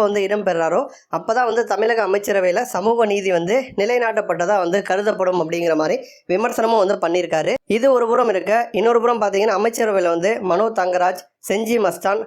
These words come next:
கா ராமச்சந்திரன் ஆகியோர் வந்து அமைச்சரவையில இருந்து நீக்கப்பட்டிருக்காங்க. அதே சமயம் ரா ராஜேந்திரன், கோவி செழியன், சாமு நாசர் மற்றும் கடந்த வாரம் சிறையிலிருந்து ஜாமீன்ல வெளிவந்த செந்தில் பாலாஜி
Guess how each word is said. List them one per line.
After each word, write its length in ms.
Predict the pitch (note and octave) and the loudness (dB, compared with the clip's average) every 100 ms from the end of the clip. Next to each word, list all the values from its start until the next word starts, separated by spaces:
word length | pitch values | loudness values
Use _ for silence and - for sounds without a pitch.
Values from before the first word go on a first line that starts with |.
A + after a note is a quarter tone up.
| - | -4
கா 80 | - G3+ | -2 0
ராமச்சந்திரன் 600 | F#3+ G#3 G#3 F#3+ E3+ D3+ - D#3+ | 0 -2 0 0 0 -2 -2 -2
ஆகியோர் 280 | F#3+ A3 | 0 2
வந்து 160 | G3 G#3 | 2 0
அமைச்சரவையில 500 | F#3+ A3 A3 G#3 F3 | 0 0 0 2 2
இருந்து 160 | F3 G3 | 0 0
நீக்கப்பட்டிருக்காங்க. 680 | G3+ G#3+ F#3+ E3+ D#3 D3 D#3+ A#3+ - - D3+ | 0 0 -2 -2 -2 -2 -2 -4 -8 -10 -4
அதே 140 | F#3 A#3 | -2 -2
சமயம் 340 | G#3 F3 G#3+ B3+ - _ E3 | 0 0 -2 -4 -12 _ -2
ரா 60 | G3 G#3+ | 0 0
ராஜேந்திரன், 540 | F#3+ A3 G#3 G3 A3+ A#3 - | 0 0 2 0 0 -6 -2
கோவி 260 | G#3+ A#3 A3+ - | 0 0 -2 -2
செழியன், 360 | F#3+ G#3 A#3 - - | -2 0 -2 -8 -6
சாமு 320 | F#3+ G#3 A3+ G3+ | -4 0 0 2
நாசர் 360 | F3+ F#3 G#3 - F3 | 0 0 -4 -4 -6
மற்றும் 280 | D#3 A#3+ C#4 - _ F3 | -2 -2 -2 -10 _ -4
கடந்த 280 | G#3+ A#3 G#3+ F#3+ | -4 -2 0 0
வாரம் 240 | F#3+ A3+ A3 | 0 -2 -2
சிறையிலிருந்து 440 | G#3 A3+ A3 G3+ A3 F#3+ | -2 0 0 0 0 0
ஜாமீன்ல 400 | G#3+ A3+ G#3 F3+ D#3+ D3+ | 0 0 2 0 -2 -2
வெளிவந்த 380 | F3 G3 F3+ G#3 G#3 | -2 0 0 0 0
செந்தில் 320 | G3 G#3+ F#3+ | 0 0 0
பாலாஜி 320 | F3 E3+ D#3 | 0 0 -2